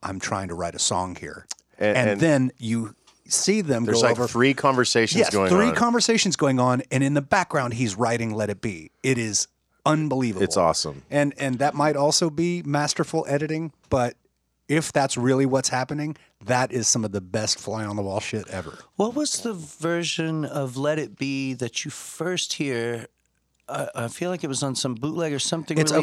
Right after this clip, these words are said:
Speaker 3: release.
Speaker 1: it's, it's on the White Album sessions, but
Speaker 3: It's, like, real funky.
Speaker 1: Well, it's, he's
Speaker 3: And
Speaker 1: sing-, he's singing, he's saying, "Brother Malcolm comes
Speaker 3: Mm-hmm.
Speaker 1: to me," something,
Speaker 3: Right
Speaker 1: something,
Speaker 3: after
Speaker 1: "Let it be." But, but
Speaker 3: the
Speaker 1: he does
Speaker 3: assassination, right? Or right
Speaker 1: Yes,
Speaker 3: around then,
Speaker 1: but
Speaker 3: yeah.
Speaker 1: he does not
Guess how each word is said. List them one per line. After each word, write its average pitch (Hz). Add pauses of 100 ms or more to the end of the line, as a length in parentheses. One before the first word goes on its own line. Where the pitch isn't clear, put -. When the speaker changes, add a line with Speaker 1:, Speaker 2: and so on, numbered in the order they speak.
Speaker 3:
release. 113
Speaker 1:
it's, -
it's 127
on 123
the 117
White 147
Album 90
sessions, 82 (200)
but - (140)
Speaker 3:
It's, 139
like, 135 (220)
real 139
funky. 127
Speaker 1:
Well, 147
it's, -
he's 143
Speaker 3:
And -
Speaker 1:
sing-, 160
he's 143
singing, 165 (120)
he's 127
saying, 110
"Brother 127
Malcolm 123
comes 131
Speaker 3:
Mm-hmm. 180
Speaker 1:
to 139
me," 127 (540)
something, 143
Speaker 3:
Right 165
Speaker 1:
something, 147
Speaker 3:
after 127
Speaker 1:
"Let 135
it 135
be." 113 (380)
But, 139
but 131
Speaker 3:
the 135
Speaker 1:
he 185
does 160
Speaker 3:
assassination, 170
right? 143
Or 120
right 160
Speaker 1:
Yes, 147
Speaker 3:
around 160
then, 147
Speaker 1:
but 143
Speaker 3:
yeah. 170
Speaker 1:
he 131
does 120
not 131